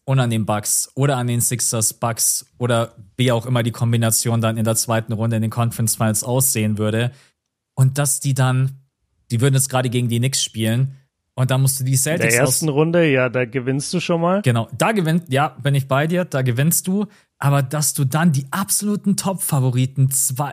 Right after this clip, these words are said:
Speaker 1: da, dass du die beide aus dem Weg räumst. Und bei ihnen fehlt mir halt einfach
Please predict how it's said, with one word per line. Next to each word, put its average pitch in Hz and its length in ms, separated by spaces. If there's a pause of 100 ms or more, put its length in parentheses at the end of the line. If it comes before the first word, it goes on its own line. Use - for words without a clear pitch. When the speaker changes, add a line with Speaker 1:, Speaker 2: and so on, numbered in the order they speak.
Speaker 1:
da, 135 160
dass 135 260
du 147 80
die 156 160
beide 170 380
aus 170 220
dem 143 140
Weg 160 280
räumst. 135 400
Und 147 220 (300)
bei 117 100
ihnen 214 260
fehlt 220 400
mir 151 140
halt 135 240
einfach 143 520